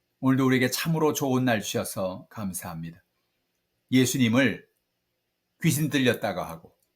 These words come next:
예수님을 비방했던 많은 사람들은 성령 회방죄를 지었습니다. 하나님 아버지, 우리도 이 세상 살아가면서 성령을 회방하고 예수님을 부인하는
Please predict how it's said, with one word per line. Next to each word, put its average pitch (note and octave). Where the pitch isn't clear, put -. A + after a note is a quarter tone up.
예수님을 A#2+
비방했던 B2+
많은 F#2+
사람들은 F#2+
성령 C#3
회방죄를 B2+
지었습니다. -
하나님 A2+
아버지, F2+
우리도 A#2
이 G#2+
세상 G#2
살아가면서 F#2+
성령을 C#3+
회방하고 A#2
예수님을 C3+
부인하는 C#3+